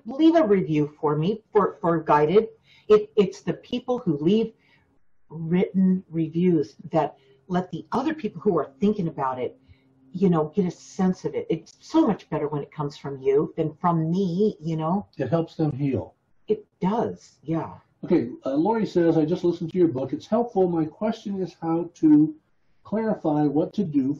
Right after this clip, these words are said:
Speaker 2: first for, for, for her career. I wanna be the real me. I'm at a place of getting ready to go out on her own." That's great. Um, that shows a lot of confidence right there.
Speaker 1: When she says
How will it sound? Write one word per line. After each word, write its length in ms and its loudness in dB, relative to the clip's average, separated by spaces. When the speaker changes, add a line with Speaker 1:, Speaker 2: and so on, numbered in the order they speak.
Speaker 2:
first 600 -2
for, 260 -6
for, 280 -10
for 140 -8
her 160 -4
career. 460 4
I 120 -2
wanna 260 2
be 140 4
the 120 6
real 220 8
me. 260 4
I'm 160 -2
at 80 0
a 60 2
place 320 2
of 180 -6
getting 260 -2
ready 220 2
to 40 0
go 200 -4
out 100 -4
on 140 -2
her 160 -2
own." 400 0
That's 160 -10
great. 460 0
Um, 500 -2
that 200 -10
shows 480 -4
a 40 -6
lot 180 2
of 60 0
confidence 560 -4
right 260 -2
there. 300 2
Speaker 1:
When 160 4
she 180 -4
says 420 2